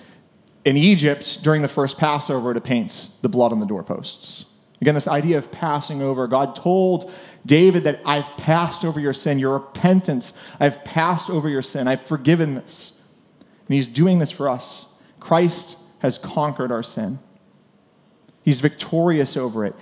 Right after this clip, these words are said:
He owns it. He has taken it. He has purchased it. David is saying here, "Christ, you are my great high priest, and you can declare me clean, guiltless, free from the penalty and power of sin."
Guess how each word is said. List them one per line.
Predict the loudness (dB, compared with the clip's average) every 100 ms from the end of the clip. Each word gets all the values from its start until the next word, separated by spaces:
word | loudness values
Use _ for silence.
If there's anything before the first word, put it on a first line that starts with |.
| -18 -2
He | 0 0 0
owns | 2 4 2 0
it. | -8
He | -2 0
has | 0 -2
taken | 0 2 2 -2
it. | -2
He | 0
has | 0 0
purchased | -4 2 2 0 -10 -10
it. | -16 _ _ _ _ _ _ _ _ _ _ _ _ _ _ _ _ _ _ -20 -20 -20 -20 -20 -14 0
David | 4 6
is | 4 2
saying | 2
here, | 4 2
"Christ, | 2 0 0
you | -2
are |
my | -2
great | -4 0 2 2
high | 0 -2
priest, | -4 -8 -8 -12 -18 -20 -20 -6
and | -2 2
you | 6 6
can | 6 4
declare | 4 0 0
me | -2
clean, | -4 0 2 4 2 -2 -8 -20 2
guiltless, | 4 4 0 -4 -6 -16 -20 -20
free | -20 0 4 4
from | 2
the | -4
penalty | -2 -4 -4 -6
and | -6
power | -4 -4
of | -6 -8
sin." | -8 -10